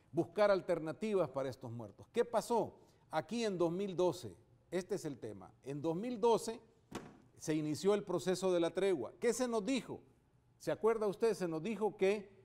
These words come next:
iban a atacar el penal de máxima seguridad. Lo dijo Munguía Payés. "Vamos a ta-, vamos a defender y por eso es que hemos hecho traslados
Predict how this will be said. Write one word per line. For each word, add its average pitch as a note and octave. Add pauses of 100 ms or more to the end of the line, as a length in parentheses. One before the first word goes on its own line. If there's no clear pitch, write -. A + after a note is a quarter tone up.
(1040)
iban A#3
a F#3
atacar G#3
el F#3+
penal G3
de F#3+
máxima F#3+
seguridad. D#3 (220)
Lo D3+
dijo F3
Munguía D3+
Payés. C#3 (280)
"Vamos G3+
a D#3+
ta-, - (180)
vamos F#3
a F#3
defender E3+
y G3+
por E3
eso G3
es F3
que F#3
hemos F#3
hecho F#3
traslados F3